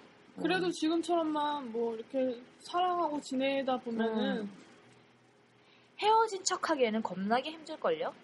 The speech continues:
Speaker 2: 음, 근데
Speaker 1: 그래서
Speaker 2: 나는 이건 진짜 좀 아닌 것 같아요. 헤어진 척하고 모두를 위한 거짓말을 하는 게 유일한 길은 아니에요.
Speaker 3: 유일한 길은 아니고요.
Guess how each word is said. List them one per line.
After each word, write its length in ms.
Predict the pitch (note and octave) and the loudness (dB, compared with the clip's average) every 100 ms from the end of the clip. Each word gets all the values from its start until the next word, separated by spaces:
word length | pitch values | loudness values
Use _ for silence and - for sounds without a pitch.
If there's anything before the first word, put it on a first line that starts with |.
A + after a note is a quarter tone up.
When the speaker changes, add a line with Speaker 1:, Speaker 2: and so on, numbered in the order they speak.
| - | -10
Speaker 2:
음, 280 | G#3 G3 F#3 | -4 -4 -6
근데 220 | - C#4+ D4+ | 0 2 6
Speaker 1:
그래서 140 | D4+ | 6
Speaker 2:
나는 520 | G#3 A#3 C#4+ D4 D4 G#3+ | 8 6 4 0 0 0
이건 320 | B3 D#4+ C#4+ | 0 0 0
진짜 320 | - C4 C#4 | 0 -2 -2
좀 120 | - | 2
아닌 400 | F3+ F#3 A#3+ E4 | 4 4 4 0
것 80 | D#4 | 4
같아요. 400 | C#4+ - F#3+ F#3 | 4 4 -2 0
헤어진 500 | F#3+ D4+ F4 F4 D#4+ | 2 4 4 2 -4
척하고 560 | D4 D4 - C4+ A#3 G#3+ - - - - - - - - _ _ _ _ F#3 | 0 0 4 2 4 -2 -4 -18 -20 -20 -20 -20 -20 -20 _ _ _ _ -6
모두를 500 | G3 D#4 F#4+ G4+ C#4+ | 0 2 4 4 4
위한 280 | B3 C#4 B3 | 4 4 2
거짓말을 600 | G#3+ A3+ D4 D4 C#4 C4+ | -2 2 4 6 6 4
하는 200 | C4 B3+ | 2 2
게 100 | A#3+ | 0
유일한 440 | G3+ A#3 D#4 D4+ | 0 2 4 4
길은 160 | A#3+ A3 | 4 2
아니에요. 680 | D3 F3 C4+ E4+ G3+ G#3+ E3 - - - - | 2 4 6 4 2 2 0 -6 -20 -20 -10
Speaker 3:
유일한 480 | G#3+ C#4 E4 E4 D#4+ | -2 2 4 4 4
길은 400 | C#4+ C#4+ D4 D4+ | -2 0 2 2
아니고요. 720 | G3+ G3+ A#3 A#3 A#3+ C4+ F#3+ | 2 0 -2 0 2 2 0